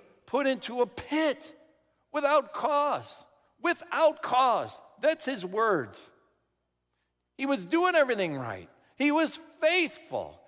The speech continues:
and without cause, hunted down, put in a pit, and he was stuck.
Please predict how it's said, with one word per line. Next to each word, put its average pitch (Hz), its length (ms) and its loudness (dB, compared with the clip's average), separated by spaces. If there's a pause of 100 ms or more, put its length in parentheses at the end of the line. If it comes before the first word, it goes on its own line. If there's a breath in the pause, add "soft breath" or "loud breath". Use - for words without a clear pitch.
(160)
and 202 140 0
without 240 500 0
cause, 117 420 -4
hunted 202 440 -4
down, 120 360 -6 (220)
put 214 160 0
in 196 140 -4
a 147 40 -2
pit, 120 380 -10 (240 soft breath)
and 156 200 -6
he 170 180 -10
was 127 240 -12
stuck. - 640 -8